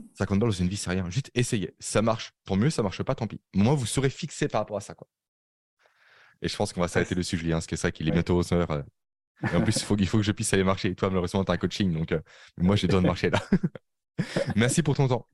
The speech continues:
Speaker 1: Ton temps très précieux.
Speaker 2: Merci à toi, Jérémy, pour
Speaker 1: Franchement,
Speaker 2: l'invitation.
Speaker 1: c'est, c'était passionnant. Et puis, euh, on reste en relation, toi et moi, puis on se revoit, du coup, logiquement, euh, en février. En
Speaker 2: On se
Speaker 1: physique, cette
Speaker 2: revoit.
Speaker 1: fois-ci.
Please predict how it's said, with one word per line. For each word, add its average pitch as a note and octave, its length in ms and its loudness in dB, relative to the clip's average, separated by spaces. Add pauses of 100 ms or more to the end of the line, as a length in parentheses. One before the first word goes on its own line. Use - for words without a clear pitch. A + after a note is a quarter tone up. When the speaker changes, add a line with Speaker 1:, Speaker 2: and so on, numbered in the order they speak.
(340)
Speaker 1:
Ton G#2+ 120 -2
temps G2+ 100 2
très A#2+ 160 -2
précieux. A#2+ 240 2
Speaker 2:
Merci A#2 160 4
à C3+ 60 2
toi, D#3 180 4
Jérémy, C3 360 4
pour B2 140 0
Speaker 1:
Franchement, A#2+ 80 4
Speaker 2:
l'invitation. A2+ 360 0 (220)
Speaker 1:
c'est, - 80 -12
c'était G2 180 0
passionnant. G2+ 440 0
Et G#2 60 -2
puis, - 200 -4
euh, E2 480 2
on F2+ 100 -4
reste F#2+ 180 -2
en G2+ 40 2
relation, G2 300 0
toi F#2+ 100 -4
et - 20 0
moi, B2+ 120 0
puis - 100 -10
on F#2 60 -6
se - 120 -16
revoit, G#2 200 -4
du F#2 100 -12
coup, - 120 -6
logiquement, F2+ 500 -2
euh, D2+ 60 -4 (600)
en F2 180 2
février. A#2+ 400 -4 (520)
En - 60 -4
Speaker 2:
On G#2 40 -2
se - 80 -4
Speaker 1:
physique, C#3 160 0
cette G#2+ 80 6
Speaker 2:
revoit. G#2 160 4
Speaker 1:
fois-ci. - 240 -6